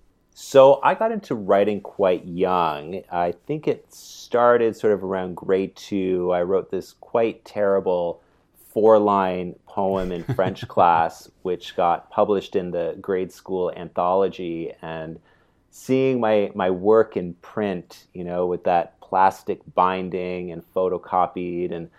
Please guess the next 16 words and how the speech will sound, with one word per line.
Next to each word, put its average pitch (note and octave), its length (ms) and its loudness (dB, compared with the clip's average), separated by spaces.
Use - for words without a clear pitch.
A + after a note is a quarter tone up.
it G3+ 140 -10
just - 200 -4
spoke A2 380 4
to - 120 -12
me E2 260 -6
in, D2+ 160 -12
in F2 160 -14
such - 200 -4
a F#2 60 -6
primal F#2 520 -4
way F2 420 2
that E2 360 -2
from F#2 180 -2
then G2+ 200 4
on, F#2+ 280 4
I, E2+ 360 -4